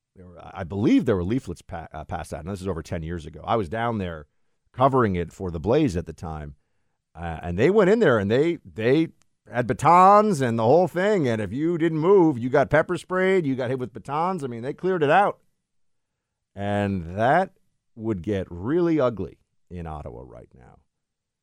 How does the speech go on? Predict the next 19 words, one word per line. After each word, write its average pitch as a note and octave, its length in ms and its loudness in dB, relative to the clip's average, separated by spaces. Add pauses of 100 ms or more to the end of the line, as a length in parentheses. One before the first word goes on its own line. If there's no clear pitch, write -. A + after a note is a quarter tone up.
So B2 240 2
we, A#2+ 260 0
we C3+ 140 4
have B2 260 6
two G#3+ 280 -2
tyrants D#3+ 600 2
on A#2+ 140 2
the A#2+ 80 2
brink, F3 340 4
Justin A#2 340 -2
Trudeau G#2 380 2
in F#2 120 -2
Canada. D2+ 520 -14 (800)
Is C3+ 160 6
he D3+ 160 4
going C3 380 2
to A#2+ 120 -10
send A#2 380 -2
in G2+ 440 -2